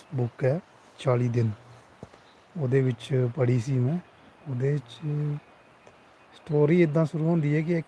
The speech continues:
ਪਿੰਡ ਵਿੱਚ ਬੜਾ ਹੀ ਮਤਲਬ ਸ਼ਰਾਰਤੀ ਕਿਸਮ ਦਾ ਬੰਦਾ ਹੁੰਦਾ। ਉਹ ਜਣੇ ਖਣੇ ਦਾ ਨੁਕਸਾਨ ਕਰਦਾ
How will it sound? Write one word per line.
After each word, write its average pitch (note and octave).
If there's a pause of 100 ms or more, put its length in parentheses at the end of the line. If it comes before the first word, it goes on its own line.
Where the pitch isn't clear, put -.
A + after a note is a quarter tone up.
(140)
ਪਿੰਡ D3
ਵਿੱਚ D3 (600)
ਬੜਾ C3
ਹੀ C#3+
ਮਤਲਬ -
ਸ਼ਰਾਰਤੀ C3+
ਕਿਸਮ B2+
ਦਾ B2+
ਬੰਦਾ A#2+
ਹੁੰਦਾ। B2 (920)
ਉਹ D#3 (480)
ਜਣੇ C#3
ਖਣੇ C3+
ਦਾ C3+
ਨੁਕਸਾਨ B2
ਕਰਦਾ A#2